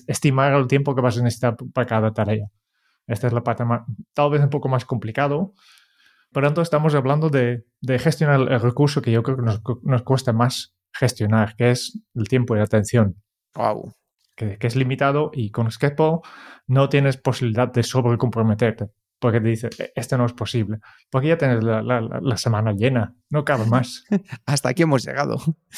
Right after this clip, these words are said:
Speaker 2: Pero esto está muy bien porque me parece que es necesario que a veces alguien o algo nos recuerde dónde está la realidad de nuestro día a día, porque de lo contrario tendemos al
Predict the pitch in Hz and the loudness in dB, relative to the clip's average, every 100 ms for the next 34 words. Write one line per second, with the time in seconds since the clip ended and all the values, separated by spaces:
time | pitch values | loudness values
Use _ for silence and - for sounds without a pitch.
0 | - - - - 151 175 233 214 175 156 | -12 -12 -6 0 0 0 0 2 4 4
1 | 151 123 131 127 123 135 139 143 135 123 | 2 0 0 -2 -4 -2 0 0 0 -2
2 | 117 127 123 123 117 120 120 - - - | 0 2 2 2 0 0 -2 -6 -8 -4
3 | 143 151 135 131 117 117 120 120 113 95 | -2 0 0 0 -2 0 -2 -2 -4 -6
4 | - 120 127 101 117 - _ _ _ - | -2 0 2 0 -4 -8 _ _ _ -2
5 | 143 151 139 131 131 123 110 110 113 123 | 0 2 0 0 0 0 -2 0 0 0
6 | 120 117 107 117 117 117 127 123 - - | -2 -4 -2 0 0 2 0 -2 -12 -10
7 | - 131 143 135 139 135 127 139 143 147 | -6 0 0 0 0 -2 0 0 4 2
8 | 147 131 123 131 135 131 123 135 | 2 0 0 0 0 0 0 -2